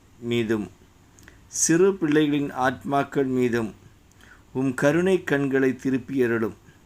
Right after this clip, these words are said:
உம்முடைய இரக்கமிக்க இதயத்தில் இவர்கள் இணைந்திருக்கிறார்கள். உம் மகனின் சாயலை கொண்டிருக்கிறார்கள். மண்ணகத்தில் இவர்களிடமிருந்து எழும் நறுமணம்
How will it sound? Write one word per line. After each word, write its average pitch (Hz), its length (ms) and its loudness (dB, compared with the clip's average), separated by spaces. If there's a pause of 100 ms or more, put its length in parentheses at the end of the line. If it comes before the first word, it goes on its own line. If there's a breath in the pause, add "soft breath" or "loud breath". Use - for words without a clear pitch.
(800 loud breath)
உம்முடைய 143 500 2 (100)
இரக்கமிக்க 165 960 0
இதயத்தில் 135 800 0 (480 soft breath)
இவர்கள் 131 440 2
இணைந்திருக்கிறார்கள். 123 1000 0 (1080 soft breath)
உம் 131 140 -4
மகனின் 147 580 2
சாயலை 151 680 2
கொண்டிருக்கிறார்கள். 123 960 -2 (1000 soft breath)
மண்ணகத்தில் 156 1000 0 (600)
இவர்களிடமிருந்து 170 800 2
எழும் 143 440 0
நறுமணம் 131 720 -2